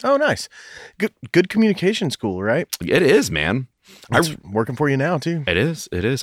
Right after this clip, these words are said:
Speaker 2: I really loved, um, I really loved getting into my major at U T. And I
Speaker 1: Yeah.
Speaker 2: think, I think I probably would have liked it at U K too if I had stuck around, 'cause it, it was that transitional phase where you went from, like, the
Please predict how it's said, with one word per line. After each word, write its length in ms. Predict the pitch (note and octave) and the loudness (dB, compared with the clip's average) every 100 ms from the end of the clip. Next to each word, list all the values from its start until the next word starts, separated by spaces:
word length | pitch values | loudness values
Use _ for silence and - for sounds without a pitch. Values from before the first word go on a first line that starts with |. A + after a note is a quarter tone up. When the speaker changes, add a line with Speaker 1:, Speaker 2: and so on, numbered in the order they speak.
| - | 0
Speaker 2:
I 60 | |
really 480 | D3 G#2 G2+ G2 G#2 | 0 0 2 4 4
loved, 680 | F#2 F2 E2+ D#2 D2 - - _ _ - | 2 2 2 2 -2 -12 -20 _ _ -6
um, 680 | D#2+ D#2 D2 C2 A#1+ G1+ - _ _ | -2 -2 -2 -6 -10 -16 -20 _ _
I 60 | D3 | -4
really 480 | D3+ G#2 A#2 A#2+ F#2+ | -2 2 4 4 4
loved 460 | F2 D#2+ C#2+ - F#2+ | 2 0 -2 -6 -4
getting 160 | E2+ | -2
into 120 | D#2+ | -2
my 120 | D2 D2 | -4 -4
major 300 | C#2+ C#2+ C2+ | -6 -6 -8
at 80 | A#1+ | -8
U 120 | D2 | -10
T. 260 | C#2+ B1 - _ _ | -10 -14 -16 _ _
And 120 | A#2+ B2 | 2 2
I 40 | |
Speaker 1:
Yeah. 60 | A2 | 4
Speaker 2:
think, 200 | F#3 - - - - _ - | 0 -2 -20 -20 -20 _ -6
I 40 | |
think 200 | - C#4+ | -4 -2
I 40 | F#3 | -4
probably 420 | - - G2 A#2 | -6 -2 0 2
would 180 | G2 G2+ | 2 2
have 100 | F#2+ | 0
liked 240 | F#2 F#2+ | 0 0
it 80 | G2+ | -2
at 40 | D#2+ | -4
U 140 | F#2+ | -4
K 160 | F#2+ F#2+ | -2 -2
too 240 | - G2+ | 0 0
if 100 | G2+ | 2
I 80 | F#2 | 2
had 120 | E2+ | 0
stuck 240 | - F#2 F2+ | -2 -4 0
around, 300 | E2+ F2 F2+ | 0 0 -2
'cause 160 | E2+ | -4
it, 200 | E2+ D2 - | -6 -6 -2
it 80 | |
was 160 | A#2+ A#2 | 0 4
that 180 | A#2+ - | 2 2
transitional 540 | - G#2+ G#2+ - F#2+ | 0 0 0 0 -2
phase 260 | - F2 E2 | 0 0 0
where 100 | F2 | 0
you 100 | E2 | 0
went 160 | F#2 - | -2 -4
from, 120 | F2+ | -4
like, 220 | E2 C#2+ | -4 -6
the 300 | E2+ D#2 D2+ | -4 -2 -2